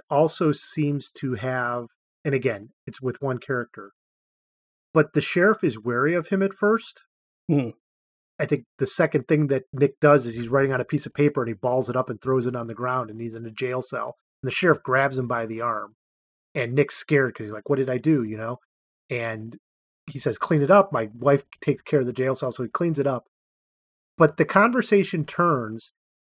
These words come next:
Speaker 1: and I wonder, Nick seems to have some sort of charisma as well, because the sheriff takes a shine to him right away.
Speaker 2: Hmm.
Speaker 1: And there's no reason for him to. Like, it's been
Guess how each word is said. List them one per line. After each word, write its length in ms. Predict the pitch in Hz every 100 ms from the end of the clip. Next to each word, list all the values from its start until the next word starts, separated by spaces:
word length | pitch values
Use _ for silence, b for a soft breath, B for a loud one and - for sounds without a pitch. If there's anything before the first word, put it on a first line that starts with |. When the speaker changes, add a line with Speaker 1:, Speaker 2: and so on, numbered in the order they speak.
| _
Speaker 1:
and 100 | 147
I 80 | 151
wonder, 440 | 175 247 262 226 - _ _ -
Nick 260 | 147 185 -
seems 220 | 208 190
to 80 | 180
have 100 | 156
some 160 | 180
sort 180 | 156 175
of 100 | 156
charisma 640 | - 147 143 131 113 - -
as 180 | 131 101
well, 400 | 117 110 110 127 _ _ _
because 260 | - 131 139
the 100 | 139
sheriff 360 | - 170 185 185
takes 240 | 175 -
a 40 |
shine 400 | 139 - 135 139
to 180 | 135 131
him 140 | 113 113
right 160 | 117
away. 420 | 107 110 113 135 - _
Speaker 2:
Hmm. 280 | 139 127 113 104
Speaker 1:
And 100 | 151
there's 160 | 165
no 120 | 214 240
reason 400 | 131 165 156 117
for 180 | -
him 160 | 107 104
to. 220 | - 120 131
Like, 280 | 120 120 _ _ - - -
it's 160 | 156
been 300 | - 160 165